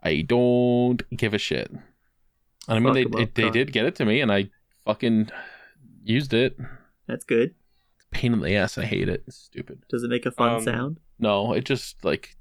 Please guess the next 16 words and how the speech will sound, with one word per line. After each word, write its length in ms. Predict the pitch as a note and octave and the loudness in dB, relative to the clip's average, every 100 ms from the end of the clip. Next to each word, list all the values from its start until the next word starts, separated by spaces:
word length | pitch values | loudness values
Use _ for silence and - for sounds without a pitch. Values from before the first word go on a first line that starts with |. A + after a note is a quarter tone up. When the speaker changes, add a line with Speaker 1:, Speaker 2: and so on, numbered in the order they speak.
| _ | _
Speaker 1:
shoots 420 | - - E2 - | -4 -2 -2 -4
goo. 320 | - A2 G2 A#2 - _ _ _ _ | -4 0 0 -2 -10 _ _ _ _
Speaker 2:
Oh. 320 | B2+ B2+ B2 C#3+ _ _ _ _ | -4 -4 -4 -10 _ _ _ _
Speaker 3:
Uh, 40 | C3+ A#2 A2+ A2+ A2+ - | 0 2 4 4 2 -2
uh, 280 | C#3 A#2 A2+ | -2 0 0
I 120 | A2+ B2+ | 0 0
have 160 | D3 | 0
a 40 | D3+ | -2
completely 760 | D3+ C3 C3+ B2 B2 B2 A#2 _ | -8 -8 -6 -6 -6 -8 -12 _
random, 580 | A#2+ A2+ A2+ A2+ A2 A2 _ - | -6 -4 -4 -8 -10 -16 _ -10
like, 200 | A2 G#2 | -10 -4
off-topic 600 | A2 G#2+ - A2 A2 - | -4 -4 -2 -4 -4 -10
thing. 240 | G#2+ G#2+ - _ _ | -12 -12 -16 _ _
Speaker 1:
Yeah. 220 | - G2 A2+ _ - _ _ | 0 0 0 _ -20 _ _
Speaker 3:
Uh, 320 | A2+ A2+ A2+ | 0 2 2
so 400 | A2+ C3 A#2+ A#2+ | 0 0 2 2